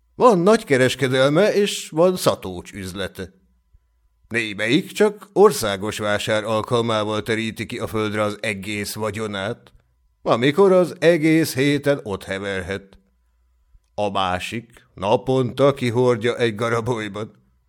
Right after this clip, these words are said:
Leterít a földre egy kopottas kendőt, arra ráteszi minden kincsét.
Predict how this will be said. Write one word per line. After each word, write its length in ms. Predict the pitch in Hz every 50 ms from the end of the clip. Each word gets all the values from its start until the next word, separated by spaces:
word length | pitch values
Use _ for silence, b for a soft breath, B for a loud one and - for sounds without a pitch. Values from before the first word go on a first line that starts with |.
| _ _ _ _ _ _ _ _ _ _ _
Leterít 720 | - 98 110 120 127 - 131 123 127 131 127 131 131 131
a 120 | - 131 123
földre 480 | - 143 135 135 131 131 127 123 120
egy 140 | 110 127 120
kopottas 680 | - 123 107 92 110 98 - - - 78 78 - - -
kendőt, 720 | - 185 175 175 170 135 143 143 143 135 127 131 - - b b b b b b b b
arra 600 | - 156 156 156 156 160 151 143 139 143 143 120 104
ráteszi 720 | 117 120 131 147 151 139 143 - - 135 120 - - 117
minden 1000 | 110 110 117 143 160 165 165 156 143 139 123 117 117 143 143 135 127 110 98 90
kincsét. 960 | - - 95 92 87 82 73 - - - 92 85 85 82 76 _ _ _ -